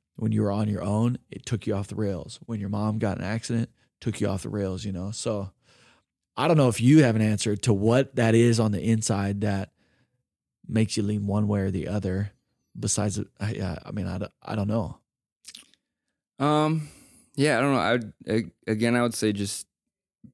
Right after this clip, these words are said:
Speaker 2: being raised with that faith and being,
Speaker 1: Yeah.
Speaker 2: like, so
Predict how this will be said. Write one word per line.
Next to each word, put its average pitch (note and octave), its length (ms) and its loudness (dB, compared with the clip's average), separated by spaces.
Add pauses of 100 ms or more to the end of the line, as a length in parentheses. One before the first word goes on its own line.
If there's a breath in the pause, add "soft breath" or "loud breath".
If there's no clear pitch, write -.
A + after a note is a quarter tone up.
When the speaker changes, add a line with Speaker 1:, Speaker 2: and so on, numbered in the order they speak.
(240)
Speaker 2:
being G2+ 220 -2
raised A2+ 640 -2 (120)
with A2 260 0
that A2+ 200 2
faith B2 340 -2
and G#2+ 140 -2
being, G2+ 180 0
Speaker 1:
Yeah. A2 100 2
Speaker 2:
like, G#2 180 -2
so G2+ 600 -2